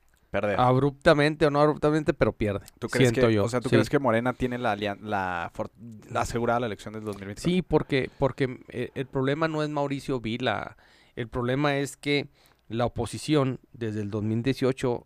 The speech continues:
Speaker 2: no se encargó de hacer lo propio, de fundamentar un proyecto nacional,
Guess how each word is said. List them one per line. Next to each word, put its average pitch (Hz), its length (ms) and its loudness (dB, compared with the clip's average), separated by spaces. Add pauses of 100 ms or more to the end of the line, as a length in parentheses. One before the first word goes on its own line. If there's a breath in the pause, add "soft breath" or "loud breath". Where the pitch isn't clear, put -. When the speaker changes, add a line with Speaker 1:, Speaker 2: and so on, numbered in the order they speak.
Speaker 2:
no 101 220 -8
se - 140 -6
encargó 101 640 -2
de 107 140 -4
hacer 98 280 -8
lo 117 120 -4
propio, 110 640 -8
de 107 100 -6
fundamentar 92 720 -6
un 123 100 -2
proyecto 120 460 -2
nacional, 123 420 -2